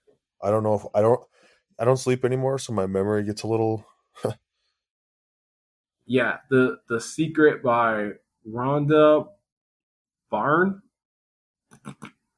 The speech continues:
Speaker 2: think that's it. So yeah, this was, this was recommended to us by another podcast list-, or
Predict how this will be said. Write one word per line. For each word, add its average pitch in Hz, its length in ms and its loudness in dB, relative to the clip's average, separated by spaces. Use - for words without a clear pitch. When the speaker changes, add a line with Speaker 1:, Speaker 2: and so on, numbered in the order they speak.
Speaker 2:
think 156 180 -10
that's 202 220 -8
it. 247 160 -8
So 143 240 0
yeah, 151 320 2
this 143 180 -2
was, 147 340 0
this 131 220 -4
was 131 80 -2
recommended 127 500 0
to 123 120 -4
us 117 80 -6
by 107 260 -2
another 110 300 -4
podcast 107 1000 -10
list-, - 380 -14
or 101 360 -4